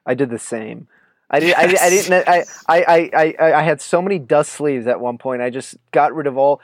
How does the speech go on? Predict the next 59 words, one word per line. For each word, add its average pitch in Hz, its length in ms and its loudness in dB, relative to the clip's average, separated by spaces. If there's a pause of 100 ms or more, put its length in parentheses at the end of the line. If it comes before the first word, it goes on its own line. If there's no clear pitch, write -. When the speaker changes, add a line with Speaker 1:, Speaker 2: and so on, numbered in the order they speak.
(100)
Speaker 1:
I 180 100 0
also 254 180 -2
got 202 180 2
rid 175 80 2
of 160 100 2
all 160 120 4
my 139 160 0 (160)
Funko 147 360 0
Land 104 300 -6
ones, 107 300 -14
which - 240 -14
kills 233 420 2
me 131 160 -4
'cause 143 220 -4 (240)
I 214 80 2
had, 202 100 2
like, 151 180 0
fifty 190 540 -2
of 110 140 2
those, 110 320 -2
and 127 120 -8
those 160 200 2
are 135 100 2
so, 160 340 -2
you 160 120 -4
know, 160 80 -16
the 156 100 0
colored, 156 540 0 (120)
Speaker 2:
Yeah, 226 200 2
Speaker 1:
like, 135 100 -2
Speaker 2:
yeah, - 20 -2 (140)
yeah, 135 80 -6
Speaker 1:
Funko 143 140 0
Speaker 2:
yeah. 139 60 0
Speaker 1:
Land. 139 240 -4 (100)
Speaker 2:
Oh 160 140 0
shit, 180 180 0
I've 165 140 0
thrown 180 180 2
those 165 180 2
out 165 140 2
too. 185 200 0
Are 135 80 -6
those 151 160 -4
worth 139 140 -4
something? 196 420 -6 (680)
Speaker 1:
Well, 208 260 0
they're, 240 320 2
uh, 226 80 2
they're, 233 160 2
you 185 160 -6
can't 269 240 -4
find 254 420 -4
them, 110 200 0
you 113 80 -4
know, 135 200 0
and 147 140 2
it's 143 140 -2
like, 147 260 4